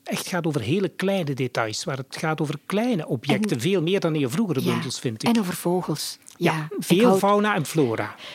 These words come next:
Speaker 2: Ik hou ontzettend van de vogels. Ja, dat is zo. Maar, eh, het is, het is, eh,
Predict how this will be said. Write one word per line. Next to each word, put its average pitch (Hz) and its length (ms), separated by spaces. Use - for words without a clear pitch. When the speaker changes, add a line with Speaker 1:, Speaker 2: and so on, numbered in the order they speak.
Speaker 2:
Ik 196 120
hou 180 240
ontzettend 175 600
van 156 140
de 156 80
vogels. 147 640
Ja, 156 360
dat - 180
is 165 120
zo. 165 140
Maar, 185 300
eh, 190 160
het - 160
is, 196 320
het - 160
is, 190 240
eh, 185 80